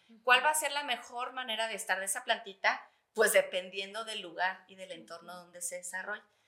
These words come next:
Speaker 2: Entonces, así nosotros también traemos cierta información muy importante, carga genética, pero más en el entorno en donde nos
Speaker 1: Mm,
Speaker 2: desarrollamos.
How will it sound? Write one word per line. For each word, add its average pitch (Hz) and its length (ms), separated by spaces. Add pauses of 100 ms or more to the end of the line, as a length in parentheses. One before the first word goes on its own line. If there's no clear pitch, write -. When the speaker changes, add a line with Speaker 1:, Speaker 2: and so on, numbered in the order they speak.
(180)
Speaker 2:
Entonces, 214 560
así - 240
nosotros 254 400
también 233 500 (180)
traemos - 540
cierta 339 280
información 208 560
muy 190 260
importante, 240 720
carga 233 300
genética, 185 640 (360)
pero 190 260
más 254 440
en 202 100
el 190 120
entorno 190 580
en 175 120
donde 160 280
nos 165 280
Speaker 1:
Mm, 208 120
Speaker 2:
desarrollamos. 202 680